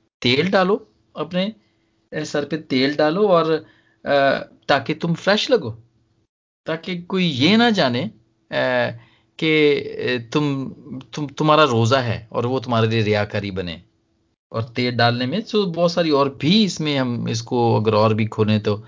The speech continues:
अ, इसको और भी हम इसको बड़े अच्छे तरीके से सीख सकते हैं। तेल डालना जो कि तेल, अ, जब मसा किया जाता है तो वो रूह कुद्दस का भी एक निशान है कि आप रूहानी तौर पे आप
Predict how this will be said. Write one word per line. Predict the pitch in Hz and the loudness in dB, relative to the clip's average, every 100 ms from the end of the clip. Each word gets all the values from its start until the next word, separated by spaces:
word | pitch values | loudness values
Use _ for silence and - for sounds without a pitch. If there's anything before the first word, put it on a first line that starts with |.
| - - - _ | -20 -20 -20 _
अ, | - | 0
इसको | 107 104 110 113 - 110 107 - _ | 4 4 2 -2 2 2 2 -12 _
और | - 110 107 | 0 2 2
भी | 113 180 | -2 -2
हम | 196 180 | 0 -2
इसको | 170 175 160 | -4 -4 -2
बड़े | 147 147 | 0 0
अच्छे | - 139 | -2 -4
तरीके | 131 120 135 | -6 -4 -6
से | 139 127 117 113 - | -2 -2 -2 -6 -10
सीख | 117 147 175 | -2 0 0
सकते | - 131 - | -2 -6 -4
हैं। | 120 165 | -4 -2
तेल | - 160 147 | -2 -4 0
डालना | 117 107 127 | 2 2 0
जो | 127 113 | -2 -4
कि | 120 | -4
तेल, | 117 - 110 117 117 | -6 0 4 4 4
अ, | 104 - - _ _ _ _ - 107 | 2 -2 -18 _ _ _ _ 0 2
जब | 107 113 113 113 107 101 - _ _ - | 2 0 -2 0 0 0 -8 _ _ 0
मसा | 110 147 - | 2 4 2
किया | 165 131 127 | 0 0 0
जाता | 113 110 110 | 2 0 0
है | 120 | -8
तो | 120 | -6
वो | 175 | -6
रूह | 151 131 | -6 -6
कुद्दस | 120 120 143 - 139 | -8 -2 -4 -4 -4
का | 135 120 127 117 | -4 -4 -2 0
भी | 104 117 220 | 0 2 4
एक | 220 185 | 4 2
निशान | 156 - 113 101 98 | -2 -2 -2 -2 -6
है | 101 190 _ _ _ _ - | -10 -12 _ _ _ _ -10
कि | 143 | -4
आप | 123 117 | -2 -2
रूहानी | 127 117 117 156 | -2 2 2 2
तौर | 190 160 135 | 0 2 2
पे | 117 117 110 | 0 -4 -4
आप | 101 98 | -4 -8